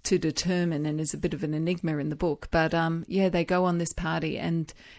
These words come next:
it was at this time of the bounty, and if, um,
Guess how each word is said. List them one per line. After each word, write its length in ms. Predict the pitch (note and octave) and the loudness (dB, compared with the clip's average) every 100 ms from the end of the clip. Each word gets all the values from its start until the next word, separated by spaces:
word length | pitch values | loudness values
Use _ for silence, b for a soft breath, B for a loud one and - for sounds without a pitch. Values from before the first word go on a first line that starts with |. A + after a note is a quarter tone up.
| b | b
it 140 | F#3+ | 4
was 180 | E3 G3 G3+ | 6 6 6
at 160 | - | 4
this 180 | F#3 - | 2 0
time 480 | - E3+ E3+ E3 - | -2 -2 0 -2 -2
of 340 | D#3+ D#3+ - - | -2 -2 -4 -6
the 140 | E3+ | -2
bounty, 600 | E3 G#3 G3 - G#3 A#3 E3+ | 0 -2 -2 -4 -2 -4 -4
and 260 | D#3+ D#3 | -4 -2
if, 320 | D#3 - - | -4 -6 -4
um, 320 | E3 D#3+ D#3+ | -2 0 -2